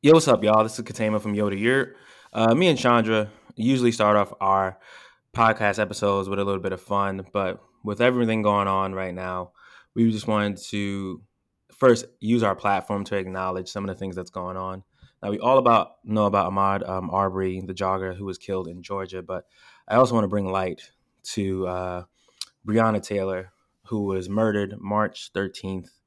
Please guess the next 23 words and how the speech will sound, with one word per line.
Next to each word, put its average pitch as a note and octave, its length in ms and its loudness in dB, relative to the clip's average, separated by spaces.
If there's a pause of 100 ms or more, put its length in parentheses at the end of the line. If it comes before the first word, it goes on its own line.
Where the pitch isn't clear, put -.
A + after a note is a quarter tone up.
(520)
um, F#2+ 340 -4
when G2 380 -4
police G2+ 400 -6
raided F#2+ 300 -4
her F2+ 100 -6
bo-, F#2+ 280 -8
boyfriend's F#2+ 380 -8
home. A#2 420 -2 (440)
Uh, G2 260 -2
the F#2+ 120 -4
boyfriend G2+ 400 -2
shot - 280 -4
back F#2 260 -8
at G2+ 120 -10
the G2+ 60 -16
police G2 260 -8
officers F#2 560 -6
when G2+ 220 -6
the G2 80 -8
police F#2+ 240 -8
officers E2+ 380 -16
didn't E2+ 180 -12
announce F2+ 560 -10